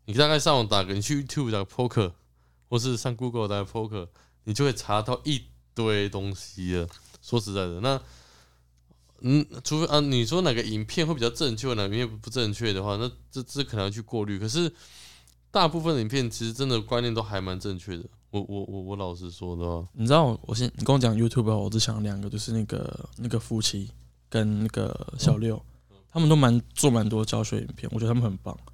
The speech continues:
Speaker 1: 哦。
Speaker 2: 对啊，而且怎么讲，就是因为我真觉得就是有他们存在，这个生-，生态才会比较好，总比就是，就讲句实在话，他们就是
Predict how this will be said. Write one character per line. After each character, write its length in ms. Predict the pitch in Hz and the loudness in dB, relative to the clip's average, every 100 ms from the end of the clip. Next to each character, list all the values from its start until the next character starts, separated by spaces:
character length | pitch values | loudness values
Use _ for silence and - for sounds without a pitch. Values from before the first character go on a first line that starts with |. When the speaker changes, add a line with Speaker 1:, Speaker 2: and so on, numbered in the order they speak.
| - _ | -20 _
Speaker 1:
哦。 340 | 104 104 101 92 _ | -10 -8 -8 -10 _
Speaker 2:
对 140 | 123 | 0
啊， 40 | |
而 60 | 123 | 4
且 240 | 165 147 127 - - _ _ _ | 8 6 6 -4 -20 _ _ _
怎 100 | - | -2
么 80 | 117 | 2
讲， 220 | 110 101 117 - _ _ _ _ | 2 0 -6 -18 _ _ _ _
就 140 | 202 | 4
是 80 | 208 | 8
因 80 | 233 | 6
为 80 | 196 | 6
我 80 | - | 4
真 160 | 165 | 6
觉 100 | 160 | 8
得 60 | 120 | 6
就 120 | 131 | 4
是 100 | 139 | 6
有 140 | 135 | 6
他 140 | 107 117 | 6 4
们 120 | 117 | 2
存 200 | 107 107 | 2 0
在， 120 | 113 | -2
这 160 | 113 151 | 2 4
个 60 | |
生-， 220 | 120 110 117 | 4 2 2
生 160 | - | 2
态 100 | 120 | 2
才 160 | 117 113 | 2 0
会 160 | 113 117 | 0 0
比 100 | - | 0
较 160 | 104 | -4
好， 220 | 101 - - | -4 -6 -2
总 220 | - 160 | 4 6
比 100 | 160 | 6
就 100 | 120 | 6
是， 240 | 127 139 127 - - _ _ _ _ _ _ | 6 6 4 0 -16 _ _ _ _ _ _
就 160 | - 160 | 6 8
讲 100 | 143 | 8
句 60 | 123 | 6
实 140 | - | 4
在 120 | 117 | 2
话， 200 | 117 110 | 4 2
他 120 | - | 2
们 160 | 151 139 | 2 2
就 80 | 123 | 2
是 160 | 127 | 2